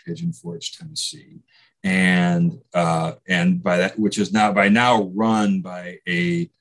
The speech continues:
cult built around that fountain. Um, and, uh, and, and, uh, meanwhile, between both of these stories,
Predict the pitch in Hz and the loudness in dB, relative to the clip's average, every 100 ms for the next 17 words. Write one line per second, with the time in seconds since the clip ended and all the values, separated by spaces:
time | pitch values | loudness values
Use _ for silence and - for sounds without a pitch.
0 | _ _ - - 131 101 - 92 98 98 | _ _ -6 4 6 6 2 0 2 2
1 | 98 90 92 87 82 82 - - - - | 0 0 0 0 -2 -8 -12 -12 -14 -18
2 | _ _ _ _ _ - 95 95 92 90 | _ _ _ _ _ -2 4 6 6 4
3 | 90 - 110 104 101 - _ 98 92 90 | 2 0 2 2 2 -2 _ -2 0 -2
4 | - 101 95 92 - _ 95 92 87 90 | -2 0 2 0 -2 _ -4 -2 -2 -4
5 | 87 85 - _ _ _ _ 95 92 87 | -4 -6 -8 _ _ _ _ -2 2 2
6 | 78 - _ _ _ - 113 123 160 165 | 2 -2 _ _ _ -2 2 6 8 8
7 | 139 113 104 104 104 104 - - 101 110 | 6 4 4 4 4 2 -2 -14 -6 -6
8 | - 127 107 123 127 117 101 107 101 - | -4 0 4 4 4 0 -4 -4 -2 -2
9 | - 95 95 92 92 87 | 0 2 2 2 0 -6